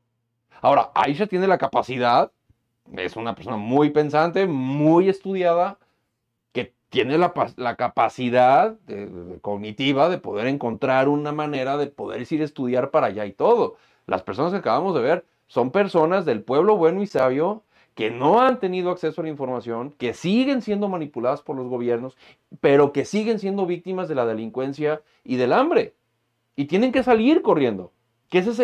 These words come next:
el gran, el gran número de, de, de, de latinoamericanos que salen a Estados Unidos, que creyeron en gobiernos así de pedorros como el de Nicolás, el de Maduro, el de Adrián Ortega, el de Díaz Canel. Bueno, Díaz Canel ya es una historia, ¿no?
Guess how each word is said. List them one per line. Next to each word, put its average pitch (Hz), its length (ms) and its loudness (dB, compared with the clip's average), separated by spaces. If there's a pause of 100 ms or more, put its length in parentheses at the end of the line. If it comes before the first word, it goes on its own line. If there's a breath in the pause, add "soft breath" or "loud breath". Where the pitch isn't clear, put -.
el 156 180 2
gran, 196 520 0 (100)
el 139 180 0
gran 196 320 0
número 208 400 -2
de, 120 140 -4
de, 110 240 -4
de, 107 240 -4
de 110 200 -6
latinoamericanos 107 1080 -6 (260 soft breath)
que 135 160 0
salen 214 480 0
a - 40 -6
Estados 127 320 -2
Unidos, 107 440 -6 (420 soft breath)
que 147 160 0
creyeron 175 560 4
en 226 100 -2
gobiernos 165 420 0
así 151 180 -8
de 254 100 -2
pedorros 190 460 2
como 117 240 -4
el 107 60 -6
de 110 100 -10
Nicolás, 127 460 -4
el 113 100 -6
de 107 120 -4 (520)
Maduro, 165 840 4 (220 loud breath)
el 101 220 -2
de 101 80 2
Adrián 127 320 4
Ortega, 165 880 4
el 110 80 -4
de 110 260 -6
Díaz 117 300 -6
Canel. 185 380 0
Bueno, 131 280 -6
Díaz 170 220 -4
Canel 147 260 -4
ya 135 240 2
es 113 160 -4
una 117 220 -8
historia, 101 260 -10
¿no? 151 140 -12